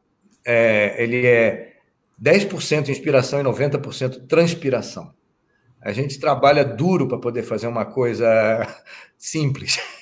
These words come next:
O, o, o simples dá uma baita de um trabalho.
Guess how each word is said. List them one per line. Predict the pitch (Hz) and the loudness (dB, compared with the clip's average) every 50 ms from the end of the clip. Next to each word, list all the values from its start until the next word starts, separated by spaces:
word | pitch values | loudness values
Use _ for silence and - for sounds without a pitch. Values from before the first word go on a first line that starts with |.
| _ _ _ _ _ _ _ _ _ _ _ _ | _ _ _ _ _ _ _ _ _ _ _ _
O, | 104 127 | -10 -10
o, | 135 - 143 147 143 156 143 151 160 | -8 -6 -8 -8 -6 -6 -6 -6 -4
o | 143 | 0
simples | - - - 190 202 202 202 175 135 - | 0 2 4 4 4 4 2 0 -4 -6
dá | - 135 160 156 139 | 0 4 4 4 6
uma | 143 - 190 156 131 - - 131 - - - | 6 4 4 4 2 0 -4 -6 -8 0 4
baita | 160 185 208 196 196 | 4 4 4 4 2
de | 151 170 | 2 2
um | 170 170 | 2 2
trabalho. | - 135 127 127 123 - - - - 117 127 - - | 2 2 2 0 -2 -2 -2 -2 0 -2 -4 -6 -10